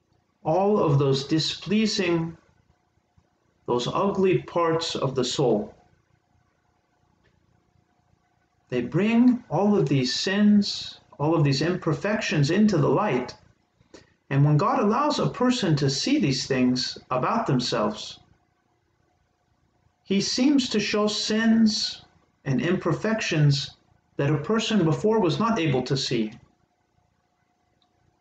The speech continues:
And it is not that these things were not there before, but they were hidden. They existed. They were there,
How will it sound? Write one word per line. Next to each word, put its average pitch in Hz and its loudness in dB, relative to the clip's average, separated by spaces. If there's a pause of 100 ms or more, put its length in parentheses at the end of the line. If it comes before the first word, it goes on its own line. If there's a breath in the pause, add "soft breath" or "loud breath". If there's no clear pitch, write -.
(560 soft breath)
And 185 0
it 202 2
is 196 0
not 269 0
that 147 0
these 151 0
things 143 0
were 143 2
not 127 0
there 120 0
before, 110 -4 (1400)
but 127 -6
they 175 2
were 175 4
hidden. 147 0 (920)
They 190 0
existed. 160 -4 (340)
They 160 -2
were 202 2
there, 143 -2